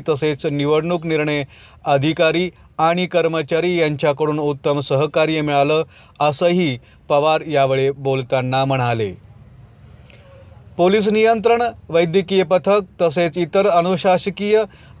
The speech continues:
नियंत्रणांनी देखील संपूर्ण निवडणूक प्रक्रियेदरम्यान चांगले सहकार्य केलं. या संपूर्ण कामकाजात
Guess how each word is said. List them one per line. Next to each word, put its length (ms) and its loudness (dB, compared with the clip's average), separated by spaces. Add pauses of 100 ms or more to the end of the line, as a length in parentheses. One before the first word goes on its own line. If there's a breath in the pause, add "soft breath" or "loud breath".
(100)
नियंत्रणांनी 840 2
देखील 420 0 (480 soft breath)
संपूर्ण 400 2
निवडणूक 680 2
प्रक्रियेदरम्यान 1000 0
चांगले 400 0
सहकार्य 560 0
केलं. 360 0 (460 loud breath)
या 320 2
संपूर्ण 540 -2
कामकाजात 800 -2